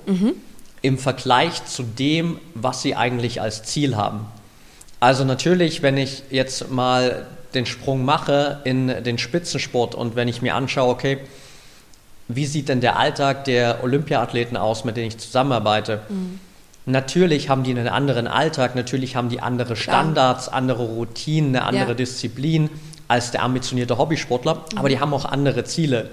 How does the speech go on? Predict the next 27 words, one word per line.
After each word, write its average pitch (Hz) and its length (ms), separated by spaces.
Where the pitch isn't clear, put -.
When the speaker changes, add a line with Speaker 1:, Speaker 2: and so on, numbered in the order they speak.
Speaker 1:
Mhm. 175 140
Speaker 2:
Die 127 160
wollen 139 420
bei 131 80
den 127 140
nächsten 139 260
Olympischen 127 360
Spielen 160 340
dabei 120 320
sein, 127 180
im 123 100
besten 127 260
Fall 127 200
vielleicht 127 220
eine 131 100
Medaille 127 420
gewinnen. 120 320
Speaker 1:
Mhm. 196 220
Speaker 2:
Das - 160
trifft 143 240
für - 80
den 127 160
Hobbysportler 131 520
nicht 117 220
zu. 147 220
Und 107 240
Speaker 1:
Ja. 98 60